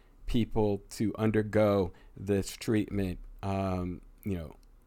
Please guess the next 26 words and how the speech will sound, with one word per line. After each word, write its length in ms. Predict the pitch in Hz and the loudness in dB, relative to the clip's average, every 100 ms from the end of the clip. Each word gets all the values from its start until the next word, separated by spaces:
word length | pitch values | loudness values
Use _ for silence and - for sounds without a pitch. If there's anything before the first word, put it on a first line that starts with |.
| - | -12
that 340 | 117 113 101 | 0 2 4
it 120 | 101 | 2
is 120 | 101 95 | 2 0
a 60 | |
violation 640 | 98 104 98 95 98 104 | 4 6 6 4 0 0
of 120 | 98 92 | -2 0
rights 360 | 95 95 95 | 0 0 0
and 120 | 98 | -8
so 200 | - 151 | -2 -2
forth, 300 | 147 107 98 - - - - - | 0 0 0 -4 -18 -20 -8 -2
is 160 | 139 | 0
just 260 | - 127 - | 4 4 4
not 200 | 123 120 | 0 -2
true. 280 | - 143 90 | 0 0 2
It 120 | 131 | 0
is 100 | 135 | 0
something 460 | - 117 117 113 110 | 0 -2 0 -2 0
that 180 | 110 | -2
has 200 | 107 107 | -2 -4
been 180 | - 107 | -2 -2
accepted 540 | 107 - 127 123 113 - | -2 -2 -2 -2 -6 -6
in 180 | 101 | -4
this 180 | 107 107 | -4 -4
country 480 | - 104 - 92 98 - - - | -4 -4 -4 -4 -4 -6 -10 -4
for 140 | 131 123 | 0 0
decades. 640 | 123 120 113 87 73 | 0 0 -2 -2 -6